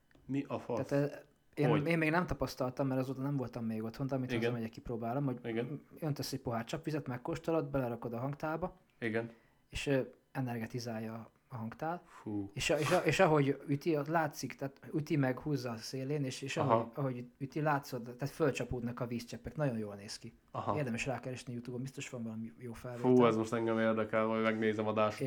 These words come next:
Speaker 1: után.
Speaker 2: utána megkóstolod a vizet, és teljesen más íze lesz.
Speaker 1: Aha.
Speaker 2: És nem szabad belőle sokat inni, mert megfosat.
Speaker 1: Mi, mi?
Speaker 2: Kitiszt-, kitisztít.
Speaker 1: Az igen?
Speaker 2: Energetizálja a vizet, és kitisztít.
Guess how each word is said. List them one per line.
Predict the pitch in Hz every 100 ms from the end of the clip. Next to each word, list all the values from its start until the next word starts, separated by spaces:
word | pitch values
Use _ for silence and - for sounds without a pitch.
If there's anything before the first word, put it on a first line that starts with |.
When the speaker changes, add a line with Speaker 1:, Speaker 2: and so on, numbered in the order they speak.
| 120
Speaker 1:
után. | 123 -
Speaker 2:
utána | 165 151 143
megkóstolod | 147 160 151 123 127 113
a | 113
vizet, | 143 165
és | 156 - -
teljesen | - 143 - 113
más | 110 104 -
íze | 113 107
lesz. | 117 - - _ _ _
Speaker 1:
Aha. | 113 113 113 -
Speaker 2:
És | - -
nem | 180
szabad | - 139
belőle | 123 120
sokat | 117 143 117 139
inni, | 139
mert | 131 123
megfosat. | 117 - - 120 - _ _ - -
Speaker 1:
Mi, | 135 147 139 -
mi? | -
Speaker 2:
Kitiszt-, | 143 165 190 190 -
kitisztít. | 160 123 120 110 107 - _ _ _ _
Speaker 1:
Az | 160 120 131
igen? | 196 147 113 101
Speaker 2:
Energetizálja | 127 120 131 120 113
a | 120
vizet, | 170 -
és | 147
kitisztít. | - 135 120 - 123